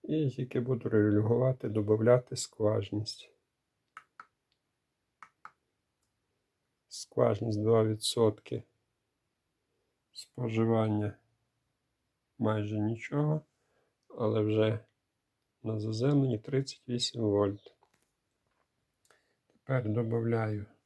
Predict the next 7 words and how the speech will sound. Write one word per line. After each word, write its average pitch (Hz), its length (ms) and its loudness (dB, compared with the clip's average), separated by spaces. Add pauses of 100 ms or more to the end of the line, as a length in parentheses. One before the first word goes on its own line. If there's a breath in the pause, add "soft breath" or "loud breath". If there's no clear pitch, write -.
(680)
ще 120 260 -4
один 123 260 0
відсоток. 156 680 -2 (1900)
Споживання 113 840 -4
виросло 110 600 -4
на 123 140 2
порядок. 110 840 -4